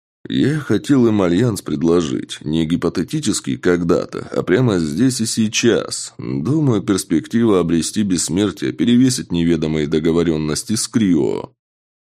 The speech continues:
«А что?» поддержал его Дорн. «Может сработать. С Крио они уже потеряли часть бойцов возле квестового Н П С в попытке помочь ей создать альянс.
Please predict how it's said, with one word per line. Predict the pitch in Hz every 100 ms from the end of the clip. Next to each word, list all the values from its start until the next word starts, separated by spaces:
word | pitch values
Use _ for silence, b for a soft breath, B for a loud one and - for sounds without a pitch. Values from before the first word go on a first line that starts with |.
| _ _ _
«А | 85 95
что?» | - 220 139 85 - _ -
поддержал | 87 80 95 85 90 82
его | 82 98
Дорн. | 117 107 80 64 - _ _ -
«Может | 82 78 73 76
сработать. | - 107 156 175 123 - 170 - _ _ _ -
С | -
Крио | - 131 175 123
они | 101 104
уже | 143 107 120
потеряли | 107 95 98 170 147
часть | - 107 90
бойцов | 87 117 127 135 -
возле | 92 95 90 101
квестового | 113 98 - 87 85 85 -
Н | 92
П | 117 120 80
С | -
в |
попытке | 101 - 92 - 82
помочь | 104 104 85 82
ей | 80
создать | 87 90 80 -
альянс. | 101 110 92 62 - -